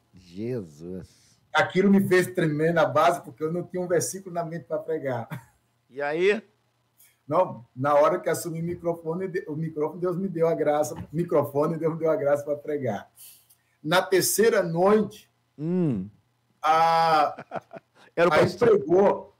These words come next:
Speaker 2: aí pregou o pastor Silomar Pedrosa, né? Mas me colocou pra orar.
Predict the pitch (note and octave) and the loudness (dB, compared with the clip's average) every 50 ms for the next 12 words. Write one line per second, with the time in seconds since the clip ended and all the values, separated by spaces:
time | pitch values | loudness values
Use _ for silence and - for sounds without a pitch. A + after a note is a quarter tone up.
0 | _ _ D#3 E3 G3 G3 - A3 A3 G3+ E3 D#3 F3+ F#3+ G#3+ A3 - - F#3+ F3 | _ _ 0 0 0 0 2 4 4 4 4 4 4 4 4 2 2 2 2 2
1 | - - - - F3+ F3+ - - G3+ G#3 G3 F3 E3+ E3 E3+ F3 A3 G3+ G3 F#3 | 2 -2 -4 -4 -4 -4 -4 -4 -2 0 0 2 2 2 2 0 -2 -4 0 2
2 | F3 F3+ F3+ F3+ D#3 B2+ A#2+ G2+ A2 A#2+ B2 C3+ D3+ D3+ D3+ D3 - F3 E3+ D#3 | 4 6 6 4 4 0 -6 -8 -8 -8 -6 -6 -6 -6 -8 -6 -6 -4 -2 -2
3 | D#3 - D#3+ E3+ E3 F3 F3 F3 F3 E3+ E3 D#3+ D#3 D#3 C#3+ B2 - - | -4 -2 -4 -4 0 0 2 2 4 4 4 4 4 2 0 -4 -8 -16